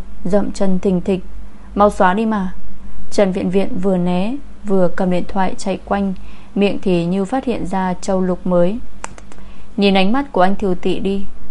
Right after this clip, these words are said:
rõ ràng là có cảm giác rồi còn gì. Ánh mắt đậm tình, ham muốn giấu cũng không nổi luôn.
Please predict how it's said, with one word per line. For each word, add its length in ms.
rõ 200
ràng 180
là 80
có 120
cảm 220
giác 200
rồi 120
còn 160
gì. 220
Ánh 200
mắt 160
đậm 220
tình, 300
ham 300
muốn 320
giấu 200
cũng 140
không 240
nổi 180
luôn. 240